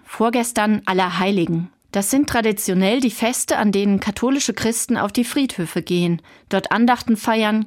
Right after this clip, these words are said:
Gräber segnen, Kerzen aufstellen. An wen denkst du, wenn du an die Toten denkst?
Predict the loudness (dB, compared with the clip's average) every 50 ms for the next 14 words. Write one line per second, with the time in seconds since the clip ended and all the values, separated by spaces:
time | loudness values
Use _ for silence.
0 | -6 -4 -2 0 0 0 0 0 0 0 0 0 0 0 0 0 0 2 0 0
1 | -2 _ _ _ _ -4 -2 -2 -2 -2 -2 -4 -4 -2 -2 -4 -4 -4 -6 -6
2 | -4 -4 -2 -2 -2 -4 -4 -6 _ _ _ _ _ _ _ _ _ _ _ _
3 | -20 -20 -20 -20 -20 -20 -12 -4 0 2 2 2 2 2 2 2 2 2 0 0
4 | 0 0 0 -2 -2 -2 0 0 0 0 0 2 2 2 2 0 0 0 0 0
5 | 0 0 -2 -2 -4 -4 -2 -2 -2 -2 -2 0 -2 -2 -4 -4 -6 -8 -12 -14
6 | -16 -20